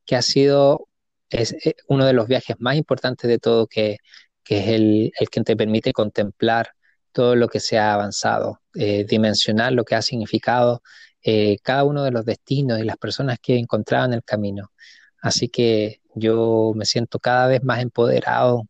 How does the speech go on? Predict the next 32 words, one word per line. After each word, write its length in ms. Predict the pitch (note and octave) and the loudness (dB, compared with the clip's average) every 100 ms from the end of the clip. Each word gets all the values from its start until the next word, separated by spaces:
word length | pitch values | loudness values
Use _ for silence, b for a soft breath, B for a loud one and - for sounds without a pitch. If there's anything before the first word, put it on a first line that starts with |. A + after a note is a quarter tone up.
| _ | _
de 120 | A#2+ | -4
este 220 | G#2+ - | -2 -6
proyecto 800 | A#2 A#2 A2 C3+ - - B2+ B2+ | -2 0 2 0 -4 -2 2 4
y, 300 | A#2+ A2 A2 B B B _ | 2 0 -4 B B B _
y 440 | - A2+ G#2+ G#2 - | 0 4 4 4 0
t-, 120 | - F#3+ - | -8 -8 -4
ganas 440 | A#2+ C3 C3 A#2+ | -4 -2 -6 -4
de, 180 | A#2 A#2 | -6 -6
de 120 | A2 | -8
seguir 300 | - A#2 A#2+ | -6 -2 -2
construyendo 840 | - A#2 - A2+ B2+ C3 B2+ B2 A#2 | -4 -12 -6 -2 0 0 0 0 2
y 220 | A2+ A2 - | 0 -4 -4
creando, 640 | A#2 B2 B2+ B2 A#2 A2 - B B _ | -2 0 -2 0 -2 -2 -8 B B _
eh, 180 | A#2+ A2+ D#3 | 0 0 0
iniciativas 680 | A#2+ A2+ A#2+ - C3 D3 - | 0 2 0 2 2 2 -2
que, 560 | - A#2 A2 A2 A2 A2+ _ _ _ | -2 0 0 -2 -6 -16 _ _ _
que 100 | A#2 | -4
generan 420 | B2 A#2+ C#3 C3 | 0 2 2 -2
puentes 760 | - C3 E3 - A#2 A2+ - | -2 0 0 0 -2 -2 -2
y 320 | - A#2 A2+ A2+ | -2 2 4 4
alianzas 420 | A#2 B2+ C3+ - | 4 2 0 -2
colaborativas 680 | B2+ A#2+ A#2 A2+ C3+ D3+ C3+ | 0 2 2 0 2 0 0
con 240 | - B2 - b b b _ | -6 -8 -14 b b b _
distintas 400 | - - E3 G3+ | -2 2 2 2
organizaciones 720 | F#3+ F3+ E3+ D#3+ - E3+ D3 | 2 2 0 -2 -2 -2 -2
que 140 | - - | -6 -16
están 240 | - C#3+ | -8 -4
muy 200 | C#3+ D#3+ | 0 0
dispuestas 520 | E3 - D#3+ - D3 C3+ | 0 2 0 0 -4 -4
a, 140 | B2+ | -6
a 200 | - C3+ | -4 -6
sumarse 800 | - A#2+ C3 C#3+ - C#3+ C3+ B2 | -4 -2 -2 -2 -2 0 0 -2